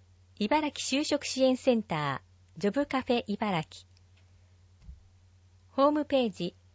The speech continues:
エイチティーティーピーコロンスラッシュスラッシュダブルダブルダブルドットジェイオービーシーエーエフイーハイフンアイビーアールエーケーアイドットジェーピースラッシュ。茨城県の地図と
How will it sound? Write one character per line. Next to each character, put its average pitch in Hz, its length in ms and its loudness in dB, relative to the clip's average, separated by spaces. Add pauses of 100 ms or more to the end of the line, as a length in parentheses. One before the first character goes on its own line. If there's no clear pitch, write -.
(100)
エ 247 140 2
イ 311 40 -6
チ - 140 -14
テ - 80 -4
ィ 302 80 0
ー - 20 -2
テ 294 140 -2
ィ 294 60 0
ー 277 40 -8
ピ 285 160 -2
ー 277 80 -6
コ 262 140 0
ロ 214 100 0
ン 175 160 -4
ス - 140 -6
ラ 262 80 4
ッ 277 40 -2
シ - 180 -4
ュ - 20 -2
ス - 100 -2
ラ 240 80 4
ッ 247 40 -2
シ - 240 -4
ュ 165 140 -8
ダ 196 140 -2
ブ 285 120 0
ル 294 120 0
ダ 277 100 2
ブ 277 120 0
ル 269 120 0
ダ 269 120 0
ブ 226 100 2
ル 196 80 0
ド 180 120 0
ッ 190 40 -2 (100)
ト 190 200 0 (400)
ジ 220 100 4
ェ 294 220 6
イ - 60 -4
オ 269 260 2
ー - 20 -8
ビ 226 320 -4
ー - 20 -20
シ 277 280 -4
ー - 100 -10
エ 262 200 0
ー 240 160 -2
エ - 20 -2
フ 247 260 -6
イ 220 220 -2
ー - 40 -12 (220)
ハ 254 160 -2
イ 247 60 0
フ 185 200 -4
ン 156 120 -6 (300)
ア 220 120 0
イ 302 100 -2
ビ 285 300 -4
ー 226 280 0
ア 233 160 0
ー 262 60 -2
ル 262 160 -4
エ 247 160 0
ー 175 100 -4
ケ 247 300 -2
ー 233 60 -4
ア 226 80 -2
イ 165 240 -4
ド 180 140 0
ッ - 40 -8 (100)
ト 185 200 -2 (100)
ジ 202 140 -2
ェ 247 60 2
ー 262 140 -2
ピ 208 240 -2
ー - 60 -20
ス - 120 -6
ラ 175 100 -2
ッ - 20 -14
シ - 220 -14
ュ。 - 20 -20 (1500)
茨 285 280 2
城 - 160 -6
県 254 240 2
の 208 100 0
地 226 140 -10
図 220 140 -4
と 190 260 0